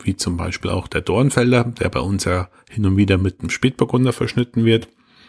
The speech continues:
weil die Farbe beim Lambrusco natürlich sehr wichtig ist. Er soll ein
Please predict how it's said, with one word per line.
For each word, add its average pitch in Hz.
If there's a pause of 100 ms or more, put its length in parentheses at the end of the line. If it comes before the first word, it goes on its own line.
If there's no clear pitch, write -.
(1400)
weil 104
die -
Farbe 92
beim 92
Lambrusco 92
natürlich 92 (540)
sehr 80
wichtig 107
ist. 107
Er 95
soll 95 (140)
ein 87